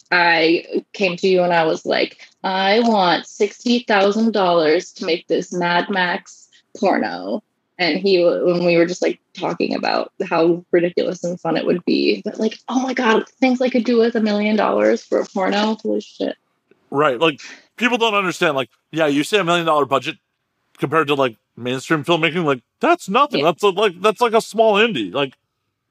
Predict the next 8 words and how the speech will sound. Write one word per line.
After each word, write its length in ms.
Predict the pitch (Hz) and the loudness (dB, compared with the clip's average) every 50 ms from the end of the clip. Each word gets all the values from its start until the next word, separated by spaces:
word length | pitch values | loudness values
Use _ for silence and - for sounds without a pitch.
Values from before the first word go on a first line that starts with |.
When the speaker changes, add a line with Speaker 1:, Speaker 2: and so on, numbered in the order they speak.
| _ _ _ _ _ _ _ _ _ _ _ _ _ _ _ _ _ _ _ - | _ _ _ _ _ _ _ _ _ _ _ _ _ _ _ _ _ _ _ -10
Speaker 2:
porn, 400 | - - 160 190 220 233 220 170 | -2 0 2 4 4 4 2 0
porn, 520 | 151 180 175 147 143 143 143 156 170 165 _ _ _ _ _ - | 0 2 2 4 2 2 0 -2 -8 -14 _ _ _ _ _ -8
like, 200 | 170 151 - _ | -8 -8 -6 _
full 200 | - 202 196 170 | 2 2 2 2
features 520 | - 190 202 185 - 170 156 139 - - _ _ _ _ _ _ _ _ _ - | 0 -2 -4 -2 0 0 0 0 0 -6 _ _ _ _ _ _ _ _ _ -6
are 380 | - 147 147 147 143 123 110 - _ _ _ _ _ _ | 0 2 4 4 4 2 0 -4 _ _ _ _ _ _
shot 440 | - - - - 190 170 165 156 - | -18 -14 -6 0 2 2 2 2 0
on 320 | - 147 147 143 127 113 | 0 0 0 0 -2 -8